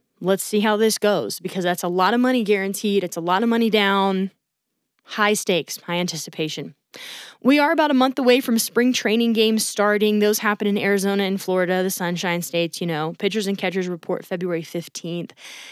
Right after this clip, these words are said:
And I will tell you, there's something called a World Baseball Classic that's coming up, and I will tell you more about that in the coming weeks, just kind of floating that your way so it's on your radar.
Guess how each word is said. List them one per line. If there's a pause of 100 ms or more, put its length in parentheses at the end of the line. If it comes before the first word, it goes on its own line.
(140)
And
I
will
tell
you,
there's
something
called
a
World
Baseball
Classic
that's
coming
up, (340)
and
I
will
tell
you
more
about
that
in
the
coming
weeks,
just
kind
of
floating
that
your
way
so
it's
on
your
radar.